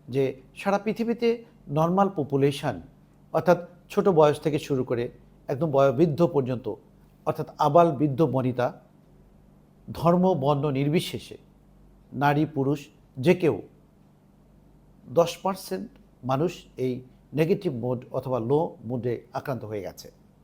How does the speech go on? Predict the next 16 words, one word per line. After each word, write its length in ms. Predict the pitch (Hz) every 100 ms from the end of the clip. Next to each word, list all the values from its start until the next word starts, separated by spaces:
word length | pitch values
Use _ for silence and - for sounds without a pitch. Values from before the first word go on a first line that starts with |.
| _ _ _ _ _ _ _ _ 190
এদের 180 | 208 247
মধ্যে 180 | 196 143 117
আশঙ্কার 380 | - 226 185 180
কথা 160 | 131 139 110
হলো, 160 | 104 - - _ _ _ - 214
এছাড়া 360 | 220 165 117 - - _ 127
যারা 140 | 165 196 151
বিভিন্ন 260 | 170 214 208
প্রকার 240 | 208 214 214 - - - 143
ডিজিজে 360 | 175 202 208 - 147
আক্রান্ত 400 | - 147 143 123 127 -
আছে, 200 | 131 - 117 - - - 175
যেমন 160 | 180 151
ধরুন 160 | 151 151 - _ 135
ব্রেনের 300 | 147 139 143 120
ডিজিজ, 420 | 123 113 117 113